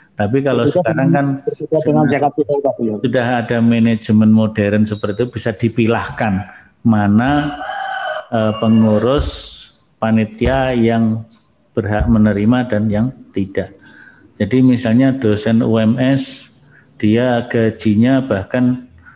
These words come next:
Speaker 1: mencapai lebih dari nisab dan dia sudah membayar zakat, eh, dia menjadi pengurus lazis, maka dia, eh, sebenarnya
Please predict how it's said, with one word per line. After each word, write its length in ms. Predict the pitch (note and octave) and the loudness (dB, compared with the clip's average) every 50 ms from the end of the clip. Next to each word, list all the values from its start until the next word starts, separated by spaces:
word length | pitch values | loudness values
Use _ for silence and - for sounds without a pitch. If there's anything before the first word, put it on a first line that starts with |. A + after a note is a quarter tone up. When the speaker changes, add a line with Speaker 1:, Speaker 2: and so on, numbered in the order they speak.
| _ _ _ _ _ _ | _ _ _ _ _ _
Speaker 1:
mencapai 880 | - A#2 A2+ A2+ A2 A2 A2+ - A#2+ A2 A2 G#2+ - A#2 A2 A2 G#2+ G#2 | 0 0 2 2 2 2 2 2 0 0 -2 -2 0 0 0 2 2 2
lebih 400 | A2+ A#2 A2 - - C3 B2+ - | 2 0 0 -2 -2 -2 -2 -2
dari 240 | - A2 G#2+ G#2+ G#2+ | 0 0 0 2 2
nisab 480 | G#2 A2 G#2+ G#2+ - C3 B2+ B2+ - | 2 2 2 2 0 -2 -2 -2 -2
dan 160 | - A2 G#2 | -2 -2 0
dia 240 | G2 F#2+ A2 A2 G#2+ | 0 0 0 0 0
sudah 320 | G2+ - A2+ G#2+ - G#2+ G2+ | 0 -2 -4 -2 -2 -2 0
membayar 540 | G#2 G#2 G#2 G2+ G2 G2 F#2+ G2 G2 F#2+ G2 | 2 2 2 2 2 2 2 0 0 0 -2
zakat, 680 | F#2+ F#2 F#2+ F#2 - - A#2 B2 - - - - - - - - - - - - - - - - - - - | -2 -2 -4 -4 -4 -4 -4 -4 -6 -8 -12 -18 -20 -20 -20 -20 -20 -20 -20 -20 -20 -20 -20 -20 -14 -6 -4
eh, 160 | G2+ G2+ G2 - - | -2 -2 -2 -2 -2
dia 160 | B2+ C3+ C#3+ | 0 2 4
menjadi 480 | C#3 C3+ C3 B2+ B2 A2+ A2 - C#3+ C#3+ | 4 4 4 4 4 4 2 2 0 -2
pengurus 460 | - C3 B2+ C3 C3+ C3 C3+ - - | 0 2 2 4 4 2 0 0 0
lazis, 560 | C#3+ C3 C3+ D3 C3+ B2 C#3 C#3+ C3+ C#3+ - | 0 0 2 2 2 2 2 0 0 0 0
maka 320 | - A#2 G2+ G2+ - B2 A#2+ | 0 0 0 0 0 -2 -2
dia, 480 | A2+ - A2 G#2+ A2+ B2 B2 C3 - - - - - - - _ _ _ _ _ _ _ _ - | -2 -2 0 0 0 0 -2 -4 -8 -14 -18 -18 -18 -20 -20 _ _ _ _ _ _ _ _ -4
eh, 400 | G#2+ F#2+ F#2 F#2 F#2 F#2 F2+ F#2 G2+ G#2 - - - - - - - | -2 -2 0 0 -2 -4 -6 -8 -10 -14 -18 -20 -20 -20 -20 -20 -20
sebenarnya 560 | - - - G2 G#2 A2 A#2+ B2 A2+ - - | -8 -6 -4 -2 0 0 0 -2 -2 -6 -12